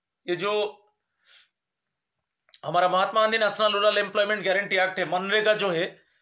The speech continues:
वो डायरेक्टली, अ, मनी ट्रांसफर हो रहा है। जो भी मनरेगा के अंडर काम कर रहे हैं उनका अकाउंट को लिंक किया गया है पीएफएमएस सिस्टम में और डायरेक्टली उनका अकाउंट में मनी जमा हो रहा है।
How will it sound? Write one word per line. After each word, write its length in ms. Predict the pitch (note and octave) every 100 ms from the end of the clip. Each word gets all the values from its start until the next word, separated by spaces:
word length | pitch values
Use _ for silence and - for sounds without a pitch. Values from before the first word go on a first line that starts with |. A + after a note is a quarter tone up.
| _ _
वो 80 | F#3+
डायरेक्टली, 560 | G3 G#3 A#3 B3 B3+ B3
अ, 640 | - F#3+ F3+ F3 F3 F3
मनी 200 | F3+ A3
ट्रांसफर 440 | A3 G3 F#3 G#3+
हो 160 | G3 E3
रहा 120 | D3
है। 220 | - - _ _ _ _ _ _ _
जो 160 | E3 G#3
भी 440 | G#3+ A3 A3 G#3 E3+
मनरेगा 480 | F3 F#3+ G3 G3+ G#3
के 120 | G#3
अंडर 260 | G3 F#3+ G#3
काम 280 | G3 G3
कर 140 | G3 F#3
रहे 120 | F#3
हैं 60 | G#3
उनका 360 | F#3 F3 G3
अकाउंट 340 | F#3 G3 G3+ G3
को 60 |
लिंक 260 | G#3 G#3+ G#3
किया 140 | A3
गया 160 | G#3+ A3
है 240 | B3 -
पीएफएमएस 420 | G#3+ G#3+ G#3+ A3
सिस्टम 260 | A3 G#3+ A#3+
में 80 | D4
और 200 | G#3+ F3
डायरेक्टली 480 | F#3 G3+ G#3 A#3 A#3 _ _ _ _
उनका 240 | F#3+ F#3+ G#3+
अकाउंट 280 | F#3+ G#3 G3+
में 100 | G3+
मनी 160 | F#3
जमा 200 | F3 E3+
हो 120 | E3
रहा 120 | D3+ C3
है। 180 | A#2+